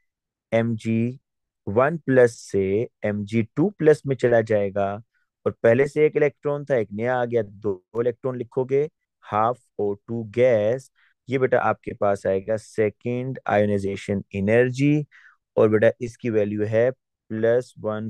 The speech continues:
फ़ोर फ़ाइव ज़ीरो। अब बेटा ये होगा कि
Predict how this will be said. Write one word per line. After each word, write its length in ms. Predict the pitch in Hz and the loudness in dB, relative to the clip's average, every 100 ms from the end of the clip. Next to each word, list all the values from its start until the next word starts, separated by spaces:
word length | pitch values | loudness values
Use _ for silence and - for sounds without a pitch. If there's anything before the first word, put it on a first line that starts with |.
| 107 | -12
फ़ोर 260 | - 101 104 - | -2 0 0 -2
फ़ाइव 260 | 95 92 92 | -4 -2 -6
ज़ीरो। 400 | 92 - - - _ _ _ _ _ _ _ | -8 -10 -10 -12 _ _ _ _ _ _ _
अब 160 | 156 170 | -2 0
बेटा 160 | 190 | 0
ये 180 | 185 170 | 2 2
होगा 400 | 151 127 110 104 104 113 _ _ _ _ _ | 0 0 0 -2 -2 -6 _ _ _ _ _
कि 320 | - 147 101 | 0 0 0